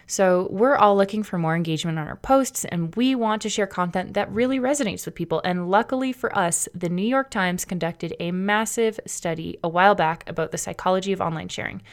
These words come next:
They named five primary motivators for sharing,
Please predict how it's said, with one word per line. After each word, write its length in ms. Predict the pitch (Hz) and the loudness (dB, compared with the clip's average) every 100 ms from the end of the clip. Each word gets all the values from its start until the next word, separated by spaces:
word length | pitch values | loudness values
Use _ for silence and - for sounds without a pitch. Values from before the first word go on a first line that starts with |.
| - - _ | -20 -20 _
They 320 | 185 220 254 294 | 2 4 4 2
named 480 | 214 170 160 170 - - _ | 2 0 -2 -6 -10 -20 _
five 500 | - 196 214 247 - | 2 4 4 0 -2
primary 460 | 214 202 196 202 | 0 0 0 0
motivators 720 | 185 160 170 185 196 233 226 - - | 0 0 0 0 2 0 -2 -12 -20
for 160 | - 208 | -4 -2
sharing, 460 | - 175 - 196 | 0 -2 -4 -8